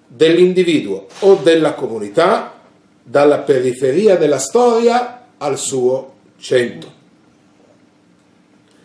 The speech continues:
Cosa si intende per esistenza periferi-, periferica? <clears throat> Si intende esistenza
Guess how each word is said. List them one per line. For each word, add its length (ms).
Cosa 320
si 220
intende 420
per 240
esistenza 880
periferi-, 720
periferica? 1000
<clears throat> 340
Si 140
intende 600
esistenza 1080